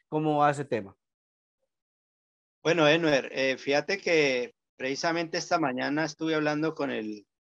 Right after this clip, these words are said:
Speaker 2: doctor Tomás y me manifestaba que,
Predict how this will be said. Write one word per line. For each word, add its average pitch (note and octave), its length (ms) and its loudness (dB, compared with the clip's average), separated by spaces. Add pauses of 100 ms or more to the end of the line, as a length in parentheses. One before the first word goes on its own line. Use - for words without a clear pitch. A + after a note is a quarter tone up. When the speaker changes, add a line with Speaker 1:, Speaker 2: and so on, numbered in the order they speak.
(160)
Speaker 2:
doctor C3 440 -4
Tomás C#3+ 520 -4 (920)
y C#3+ 120 -2
me D3 120 2
manifestaba D3 800 2
que, C#3+ 500 0